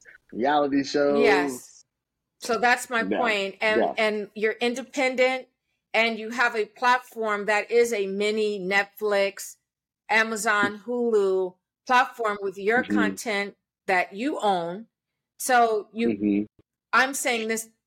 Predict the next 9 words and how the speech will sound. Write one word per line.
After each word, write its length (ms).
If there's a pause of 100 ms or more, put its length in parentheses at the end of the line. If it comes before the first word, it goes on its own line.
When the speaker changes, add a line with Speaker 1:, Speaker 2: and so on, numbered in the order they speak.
(140)
Speaker 2:
that 180 (260)
hang 320
steadfast, 920 (600)
um, 380
because 480
you're 240
doing 300
something 420
different. 440